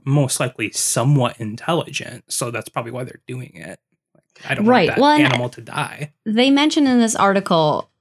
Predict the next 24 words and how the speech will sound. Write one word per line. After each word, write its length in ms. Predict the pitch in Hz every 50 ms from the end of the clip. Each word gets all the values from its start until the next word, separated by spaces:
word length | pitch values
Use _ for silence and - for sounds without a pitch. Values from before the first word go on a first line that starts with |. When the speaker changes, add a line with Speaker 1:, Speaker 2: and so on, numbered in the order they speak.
| _ -
Speaker 2:
when 160 | - 202 196
a 60 | 202
humpback 440 | 190 220 247 269 269 285 262 262 254
opens 400 | 233 214 214 214 220 208 185 -
its 200 | 185 170 - -
mouth 240 | 190 175 175 170 -
to 100 | 180 160
feed, 320 | 160 - 170 165 156 147
it 220 | 143 151 156 156 _ _ _ -
billows 360 | 180 175 175 175 175 175 175
out 160 | 170 165 147 -
like 180 | 160 151 -
a 20 | -
parachute, 560 | - - 160 156 160 156 156 165 151 139 -
so 140 | - 170 151
the 80 | 156 -
animal 380 | - 170 175 175 170 160 160
can't, 240 | 156 - 175 156 - _ _ _ -
can't, 260 | - - 180 - 156
doesn't 280 | 170 180 165 156 156
have 240 | 156 165 160 156 151
any 140 | 156 151 147
forward 520 | 147 - 165 156 151 147 147 147 147 143
vision, 560 | 143 147 147 147 147 - 170 170 180 196 190